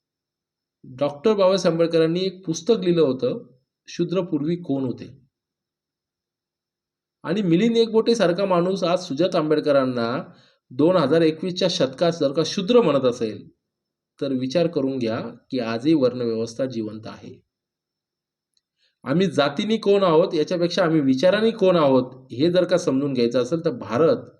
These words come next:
जगावर राज्य करून घेईल. भारत हा सगळ्यात मोठा तरुणांचा देश जर का असेल, तर तरुणांनी आता विचारसरणी बदलली पाहिजे.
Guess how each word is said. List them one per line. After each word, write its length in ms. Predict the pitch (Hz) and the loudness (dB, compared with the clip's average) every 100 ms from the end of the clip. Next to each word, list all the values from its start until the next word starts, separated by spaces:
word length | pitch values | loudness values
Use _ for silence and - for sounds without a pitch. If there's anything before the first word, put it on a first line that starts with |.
| _ _ _ _ _ _ - 113 | _ _ _ _ _ _ -20 -6
जगावर 360 | 117 123 160 147 | -2 2 2 2
राज्य 320 | 113 110 117 | 0 -2 -4
करून 260 | 113 107 101 | -4 -10 -10
घेईल. 300 | 92 - _ _ _ _ _ _ - 113 | -16 -20 _ _ _ _ _ _ -20 -10
भारत 340 | 110 143 170 | -4 0 0
हा 140 | 135 - | -2 -8
सगळ्यात 640 | - 117 117 165 196 180 | -6 -6 -2 -2 -2 -4
मोठा 240 | 147 143 | -6 -6
तरुणांचा 560 | 160 127 131 131 131 131 | -4 -4 -2 -4 -2 -4
देश 340 | 120 131 185 | -4 -2 -2
जर 180 | 170 127 | 0 -2
का 140 | 120 110 | -2 -6
असेल, 440 | 104 143 180 - | -4 -4 -4 -4
तर 80 | 165 | -4
तरुणांनी 800 | - 127 147 185 175 117 107 - _ _ _ _ - | -2 0 2 2 0 -4 -8 -16 _ _ _ _ -12
आता 260 | 123 185 | -6 -2
विचारसरणी 720 | 165 120 120 156 - 117 131 | 0 -2 -4 -6 -4 -6 -6
बदलली 440 | 139 117 117 120 131 | -4 -2 0 0 -2
पाहिजे. 360 | 101 101 92 | -4 -12 -14